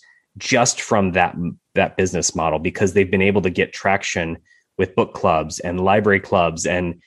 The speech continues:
they've effectively marketed to libraries. And the strategies are much different than if you're doing a la carte sales because of a lot of different reasons. One, that your consumer's not paying. <laughs> They're getting it for free from their library. But at the same time, you're not gonna wanna spend three dollars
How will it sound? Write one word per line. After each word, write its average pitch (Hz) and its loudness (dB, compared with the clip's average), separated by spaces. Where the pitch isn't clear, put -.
they've 95 2
effectively 98 0
marketed 90 0
to 92 -6
libraries. 92 2
And 95 0
the 95 -2
strategies 120 2
are 95 2
much 101 0
different 107 0
than 92 0
if 90 -4
you're 92 -2
doing 87 -2
a 80 -2
la 80 -6
carte - -6
sales 73 -8
because 135 2
of 120 2
a 104 2
lot 104 4
of 92 0
different - -10
reasons. 85 -6
One, 117 2
that 85 -4
your 104 0
consumer's 110 -2
not 85 -4
paying. 165 -4
<laughs> - -12
They're 139 2
getting 151 4
it 120 2
for 120 2
free 147 0
from 131 -2
their 101 0
library. 104 -2
But 131 4
at 127 2
the 127 0
same 147 2
time, 143 2
you're 113 0
not 110 0
gonna 107 0
wanna 98 2
spend 101 0
three 113 0
dollars 92 2